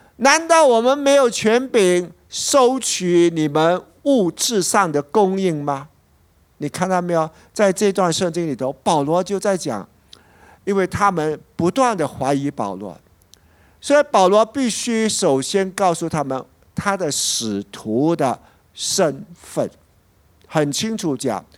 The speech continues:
，“我就是使徒。”所以在开始的时候，第九章，他说：“我是使徒。”我见过我们的主耶稣基督。在这里，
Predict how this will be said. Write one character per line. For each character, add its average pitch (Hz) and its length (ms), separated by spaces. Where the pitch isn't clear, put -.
，“我 170 540
就 185 240
是 165 180
使 110 360
徒。” 95 280
所 233 140
以 233 80
在 269 220
开 285 280
始 226 160
的 190 100
时 190 120
候， 196 100
第 220 160
九 151 180
章， 156 320
他 180 160
说 190 200
：“我 180 680
是 226 640
使 107 640
徒。” 101 320
我 202 180
见 294 340
过 226 360
我 156 100
们 147 140
的 147 160
主 117 340
耶 180 180
稣 151 320
基 131 280
督。 104 220
在 302 220
这 294 180
里， 160 240